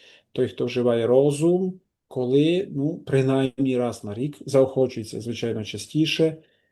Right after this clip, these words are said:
Е, якщо хтось, слава Богу, не має ніяких важких гріхів, то, то, то, то, то, то, якщо не сповідається раз на рік, то допускається, е,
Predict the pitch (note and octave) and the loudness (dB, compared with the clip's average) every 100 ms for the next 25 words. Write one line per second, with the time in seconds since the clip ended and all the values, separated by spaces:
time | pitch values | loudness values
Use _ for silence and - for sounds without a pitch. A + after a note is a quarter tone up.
0 | _ _ _ C#3+ C3+ C3 C3 B2+ B2+ B2 | _ _ _ 0 4 6 6 4 2 2
1 | B2 - - _ - D3 D#3 - F#3+ - | 0 -4 -16 _ 4 4 6 6 4 4
2 | _ - F#3 F#3+ - - D3+ F#3+ F#3 E3 | _ 4 6 6 2 -2 0 2 0 0
3 | D#3+ D#3+ C3+ C3 C#3 D3 D3 C#3 C3+ C#3 | 0 -2 -4 -6 -6 -2 -2 -4 -4 -4
4 | C#3+ C#3+ C#3+ C#3 B2 - C#3 G2+ C3 C3 | -4 -4 -8 -8 -8 -2 -2 -2 -6 -6
5 | - D3+ C#3+ A#2+ - - _ _ _ - | -4 2 4 2 -4 -20 _ _ _ 2
6 | B2 B2 A#2+ A#2+ A#2+ A#2+ B2 A#2 A#2+ - | 6 6 6 0 -6 -2 -4 -2 -6 -6
7 | G2+ - G#2 F2 - - D#2 D2+ _ _ | -12 -6 -6 -6 -12 -12 -12 -14 _ _
8 | - - D2+ F#2+ - - A#2 A#2+ - B2 | -18 -14 -10 -10 -12 -10 -6 -6 -6 -6
9 | A#2+ B2 A#2 A2+ A#2 A#2 A2+ - G#2+ A#2+ | 0 0 0 -2 -4 -2 -4 -4 -2 -2
10 | B2 - - G#2+ C3 C3 - - G#2+ C#3+ | -4 -8 -6 -2 -2 -4 -10 -8 0 0
11 | D#3 D3 D3 C#3+ C#3+ _ _ _ _ | 0 -2 -4 -4 -6 _ _ _ _